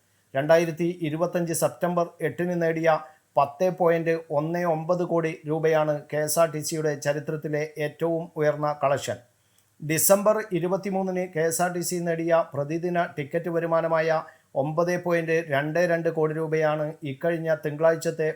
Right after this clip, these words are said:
പ്രതിദിന വരുമാനം മറികടന്നിരിക്കുന്നത്. കഴിഞ്ഞ വർഷം ഓണക്കാലത്ത് തന്നെയാണ് കെ എസ് ആർ ടി സി അന്നത്തെ ഏറ്റവും ഉയർന്ന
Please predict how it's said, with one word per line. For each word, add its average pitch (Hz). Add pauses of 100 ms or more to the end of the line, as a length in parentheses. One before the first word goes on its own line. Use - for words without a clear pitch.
പ്രതിദിന 156 (100)
വരുമാനം 151 (180)
മറികടന്നിരിക്കുന്നത്. 143 (640)
കഴിഞ്ഞ 170
വർഷം 196 (200)
ഓണക്കാലത്ത് 180
തന്നെയാണ് 170 (140)
കെ 156
എസ് 151
ആർ 170
ടി 160
സി 165 (160)
അന്നത്തെ 160 (240)
ഏറ്റവും 175 (160)
ഉയർന്ന 156